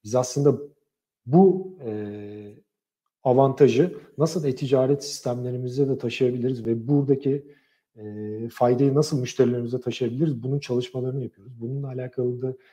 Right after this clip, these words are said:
güzel çalışmalarımız var. İlerleyen süreçlerde, e, müşterilerimizle direkt birebir görüntülü olarak, e, etkileşimde bulunmaya başlayacağız. Bunun pilotlarına başlayacağız. Burada, e,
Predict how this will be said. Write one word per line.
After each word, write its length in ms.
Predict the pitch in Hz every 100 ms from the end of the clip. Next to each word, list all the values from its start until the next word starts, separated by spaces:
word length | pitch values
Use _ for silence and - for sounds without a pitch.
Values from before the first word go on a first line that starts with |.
| _
güzel 280 | 107 104 127
çalışmalarımız 760 | 123 120 120 120 120 123 107 101
var. 140 | 139 _ _ -
İlerleyen 460 | 113 120 123 135
süreçlerde, 680 | 131 - 127 123 - 123 123
e, 280 | 135 - 110 104 104 107 107 107 120
müşterilerimizle 800 | 117 - 120 123 123 127 123 113
direkt 240 | 120 127 _ _ _ _ _
birebir 360 | 113 120 123 135
görüntülü 520 | 117 117 123 - 135
olarak, 460 | 127 117 120 135 - _ _ _
e, 120 | 107 104 104 104 104 139
etkileşimde 600 | 123 - 123 120 127 123
bulunmaya 420 | 120 117 113 117
başlayacağız. 440 | 107 - 104 104 104
Bunun 140 | 113
pilotlarına 640 | - 117 113 117 113 117
başlayacağız. 600 | 107 98 98 95 139 147 _ _ _
Burada, 440 | 113 120 135 143 139 _ _
e, 60 | _